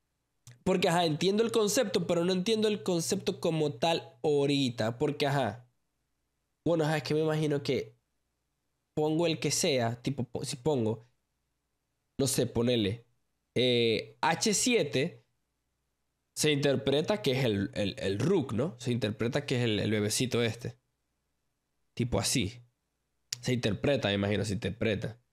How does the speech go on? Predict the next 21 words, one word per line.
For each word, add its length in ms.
O 180
tengo 300
que 140
poner 760
tal 600
a 200
tal. 500
¿Sí 160
me 80
entendéis? 480
Tipo, 500
E 220
seis 760
a 160
D 240
seis. 720
Imposible, 760
bro, 140
no 100
te 140
deja. 360